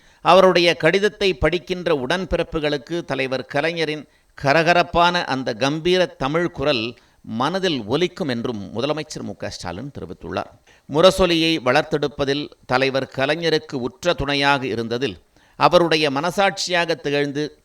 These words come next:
முரசொலி என்பதையே தன் பெயரில் முதன்மையாக கொண்டவரான முன்னாள் ஒன்றிய அமைச்சர், திராவிட சிந்தனையாளர் முரசொலி மாறன் அவர்களுக்கும், அவரது இளவல்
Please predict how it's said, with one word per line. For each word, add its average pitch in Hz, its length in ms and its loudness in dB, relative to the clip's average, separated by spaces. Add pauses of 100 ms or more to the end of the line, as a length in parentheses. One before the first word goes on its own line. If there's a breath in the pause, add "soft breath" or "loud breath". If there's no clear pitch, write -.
(280)
முரசொலி 185 580 2
என்பதையே 151 600 0
தன் 135 220 -6
பெயரில் 151 460 -2 (100)
முதன்மையாக 156 720 -2
கொண்டவரான 131 600 -2
முன்னாள் 151 520 -2
ஒன்றிய 139 440 -2
அமைச்சர், 131 440 -4 (460 soft breath)
திராவிட 156 520 6
சிந்தனையாளர் 139 840 0
முரசொலி 139 520 -4
மாறன் 139 440 0
அவர்களுக்கும், 113 540 -2 (540 soft breath)
அவரது 160 420 2
இளவல் 175 400 4